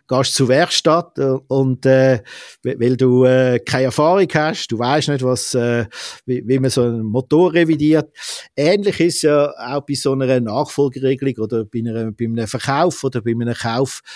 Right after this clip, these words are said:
von einer Fi-, Firma. Ist eine komplexe Sache,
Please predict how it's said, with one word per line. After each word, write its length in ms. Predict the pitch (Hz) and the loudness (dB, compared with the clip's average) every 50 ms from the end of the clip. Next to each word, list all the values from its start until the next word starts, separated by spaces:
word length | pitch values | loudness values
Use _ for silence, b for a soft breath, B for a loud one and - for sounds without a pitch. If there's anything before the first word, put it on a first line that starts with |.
| B B B B | B B B B
von 240 | - - 123 117 113 | -10 -6 -6 -4 -4
einer 180 | 107 107 113 107 | -4 -6 -6 -6
Fi-, 300 | - - 104 120 - - 113 - | -6 -6 -6 -6 -6 -8 -14 -10
Firma. 520 | - - 127 123 120 120 120 107 92 87 _ b b b b b | -6 -2 0 0 0 0 -2 -4 -6 -8 _ b b b b b
Ist 100 | 135 123 | -6 -4
eine 80 | 147 127 | -4 -4
komplexe 560 | - - - 131 - 185 196 185 - - 143 | -2 -4 -4 -2 0 0 0 0 0 -4 -4
Sache, 480 | - 156 170 220 262 - - - - | -2 0 0 0 -2 -4 -8 -20 -20